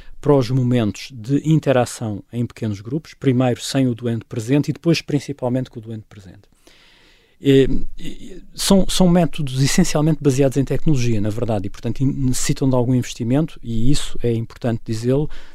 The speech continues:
Eh, o Estado português está a fazê-lo nas faculdades de medicina através de um,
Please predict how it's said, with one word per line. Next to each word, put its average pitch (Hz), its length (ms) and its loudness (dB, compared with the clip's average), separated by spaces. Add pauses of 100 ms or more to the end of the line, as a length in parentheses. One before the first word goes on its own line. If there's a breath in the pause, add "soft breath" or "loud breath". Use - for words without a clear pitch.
(380 soft breath)
Eh, 127 360 0
o - 40 -10
Estado - 320 0
português - 340 2
está - 180 0
a 131 40 4
fazê-lo 127 340 2
nas 127 220 2
faculdades 117 460 -4
de - 40 -12
medicina 131 380 2
através 117 400 -2
de 120 80 4
um, 113 120 8